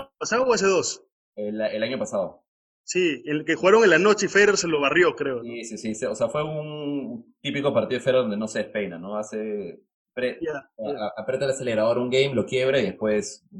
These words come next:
Speaker 2: ahí, ahí, ahí queda, ¿no? Seis cuatro, seis cuatro.
Speaker 1: Igual es alucinante verlo, o sea,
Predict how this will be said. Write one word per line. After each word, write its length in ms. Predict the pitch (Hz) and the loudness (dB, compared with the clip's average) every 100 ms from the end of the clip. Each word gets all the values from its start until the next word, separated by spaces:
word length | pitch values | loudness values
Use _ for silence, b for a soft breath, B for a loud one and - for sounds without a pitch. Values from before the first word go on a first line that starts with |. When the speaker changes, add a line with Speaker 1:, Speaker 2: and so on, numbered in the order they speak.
| 92 _ _ | -18 _ _
Speaker 2:
ahí, 280 | 90 92 - | -6 -4 -4
ahí, 180 | 95 92 | -4 -4
ahí 160 | 98 95 | -4 -4
queda, 260 | 104 82 - | -4 -4 -6
¿no? 160 | - _ _ | -16 _ _
Seis 100 | 90 - | -20 -12
cuatro, 280 | 101 - 98 | -10 -10 -14
seis 100 | 95 | -20
cuatro. 340 | - 82 92 - | -10 -8 -8 -6
Speaker 1:
Igual 300 | 151 160 190 | 0 4 4
es 60 | 185 | 4
alucinante 680 | 190 147 151 170 151 127 131 123 | 2 0 2 4 4 0 -8 -10
verlo, 360 | 135 135 120 120 | -6 -4 -4 -8
o 20 | |
sea, 120 | 120 | -8